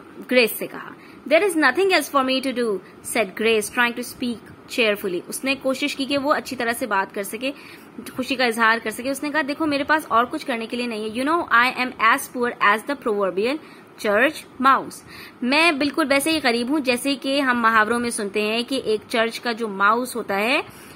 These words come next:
वो गरीब होता है। ये basically एक मुहावरा है, अ, इंग्लिश का, as poor as a church mouse, ठीक है? अ, चर्च के माउस की तरह से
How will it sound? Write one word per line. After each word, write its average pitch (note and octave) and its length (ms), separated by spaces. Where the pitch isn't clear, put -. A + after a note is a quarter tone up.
वो C4+ 300
गरीब A3 360
होता F#3+ 220
है। F3+ 240
ये D#4 120
basically D#4+ 600
एक C4+ 500
मुहावरा A3+ 540
है, B3 420
अ, G#3+ 300
इंग्लिश G#3+ 320
का, A3+ 220
as A#3 400
poor A#3 180
as G#3 180
a A#3+ 80
church A3+ 320
mouse, F#3 500
ठीक A#3+ 160
है? F4+ 140
अ, G3+ 800
चर्च C#4 280
के D#4+ 80
माउस A#3 320
की B3+ 100
तरह G#3+ 200
से E4 240